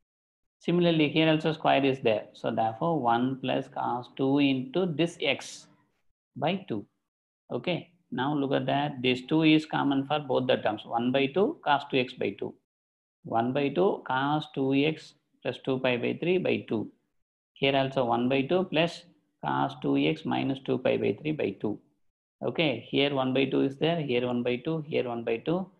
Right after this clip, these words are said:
Adding these three one by two, that is three by two. Or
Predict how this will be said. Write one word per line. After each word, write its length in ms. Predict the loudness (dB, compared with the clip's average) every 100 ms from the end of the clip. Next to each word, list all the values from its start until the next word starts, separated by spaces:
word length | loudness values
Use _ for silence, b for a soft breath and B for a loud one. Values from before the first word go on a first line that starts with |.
| _ _
Adding 500 | -2 0 4 4 4
these 220 | 2 -2
three 240 | -4 -2 0
one 180 | 2 2
by 140 | 0
two, 160 | 0 0
that 200 | 0 -2
is 120 | -6 -4
three 180 | 0
by 220 | 2 2 0
two. 160 | -4 -6 _ _ _ _ _ -4
Or 180 | -2